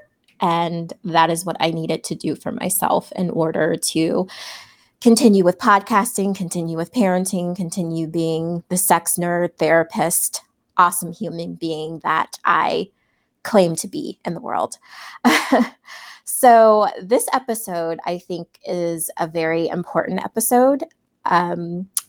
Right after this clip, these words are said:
it is about sex ed. It is about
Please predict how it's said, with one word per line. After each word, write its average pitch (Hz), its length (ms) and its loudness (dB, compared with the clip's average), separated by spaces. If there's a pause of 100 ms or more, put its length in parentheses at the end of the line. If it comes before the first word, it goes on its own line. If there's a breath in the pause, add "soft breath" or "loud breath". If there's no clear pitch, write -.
(160)
it 185 100 4
is 170 480 2
about 160 360 2
sex - 340 -6
ed. 233 460 6
It 170 180 -6
is 175 400 -6
about 165 640 -2